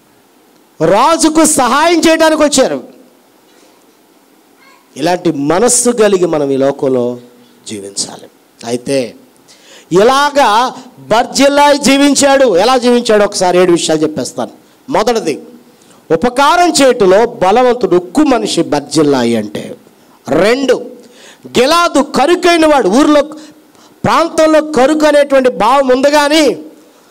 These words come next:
అది బోళంతో కూడిన, అగరతో కూడిన, ఆ, గుగ్గిలంతో కూడినటువంటి వైద్యం అందించేటువంటి ప్రాంతం అది. పచ్చికలతో కూడా పచ్చగా ఉండే ప్రాంతం అది.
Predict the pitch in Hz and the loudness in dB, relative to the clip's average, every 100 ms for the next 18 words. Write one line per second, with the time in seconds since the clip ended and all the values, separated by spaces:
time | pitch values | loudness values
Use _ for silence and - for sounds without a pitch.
0 | _ 170 185 180 120 147 226 302 311 302 | _ -4 0 0 0 0 2 2 0 0
1 | 269 - 240 226 185 196 269 294 262 254 | 0 2 0 2 0 0 0 0 0 -2
2 | 240 214 202 180 143 - - _ _ _ | 0 2 2 -2 -6 -16 -20 _ _ _
3 | - 165 160 151 151 202 202 330 339 311 | -4 -2 0 -2 -2 -2 0 0 2 0
4 | 302 269 247 214 214 202 190 156 123 - | 0 0 0 0 0 2 0 0 -2 -10
5 | 117 139 208 285 277 269 254 240 214 208 | -10 -4 -2 -2 -2 0 2 2 0 0
6 | 202 196 185 175 165 160 160 185 165 147 | -2 0 -2 -2 -4 -2 -2 -2 -4 -6
7 | 110 113 107 107 - _ _ _ _ _ | -8 -10 -12 -14 -20 _ _ _ _ _
8 | - _ _ 220 262 - 359 349 339 330 | -20 _ _ -4 -4 -4 -2 0 0 0
9 | 311 302 285 294 247 262 330 320 302 277 | 0 0 -2 -2 -4 -2 -2 0 0 0
10 | 262 202 185 175 147 120 104 104 | -2 -2 -2 -2 -4 -4 -6 -10